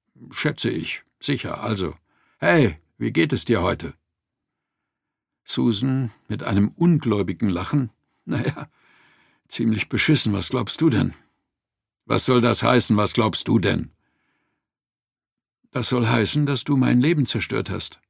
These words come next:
Natürlich fühle ich mich beschissen.“ Hey, das liegt nicht allein an mir.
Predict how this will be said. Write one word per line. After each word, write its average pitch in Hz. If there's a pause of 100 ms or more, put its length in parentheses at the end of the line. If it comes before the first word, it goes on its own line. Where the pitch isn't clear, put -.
(840)
Natürlich 131
fühle 117
ich 87
mich 95
beschissen.“ 90 (1160)
Hey, 151
das 104
liegt 123
nicht 127
allein 120
an 117
mir. 143